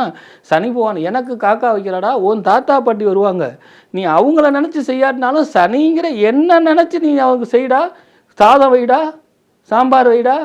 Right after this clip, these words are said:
வடை வைடான்னு சொல்றதுக்கு தான் அந்த முன்னோர்கள் திருப்பணத்தை சனி பகவான்." அப்பா, சனி பகவான் எவ்வளோ கருணை புரிந்தவன். "சரி, அதுவும் என்னால செய்ய முடியாது, வேலைக்கு போகணும், அவசரமா இருக்கு.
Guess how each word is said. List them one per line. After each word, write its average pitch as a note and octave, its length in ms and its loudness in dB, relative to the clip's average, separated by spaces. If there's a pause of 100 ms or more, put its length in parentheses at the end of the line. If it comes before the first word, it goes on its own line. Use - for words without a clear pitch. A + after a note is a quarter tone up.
வடை A3 280 2
வைடான்னு A#3 420 2
சொல்றதுக்கு G3+ 420 -4
தான் C#4 320 0
அந்த F3+ 200 -4
முன்னோர்கள் G#3+ 520 -4
திருப்பணத்தை F3 400 -6
சனி G3+ 220 -8
பகவான்." F3+ 240 -4
அப்பா, F#3+ 240 -4
சனி E3+ 220 -2
பகவான் C4 340 0
எவ்வளோ G#3 200 0
கருணை F#3+ 300 -4
புரிந்தவன். D3 420 -8 (280)
"சரி, F3 280 -4
அதுவும் D#3 300 -4
என்னால F3+ 220 -8
செய்ய D#3+ 240 -8
முடியாது, C3+ 300 -10
வேலைக்கு F3+ 340 -4
போகணும், B2+ 340 -12
அவசரமா D#3+ 460 -6
இருக்கு. A#2+ 240 -14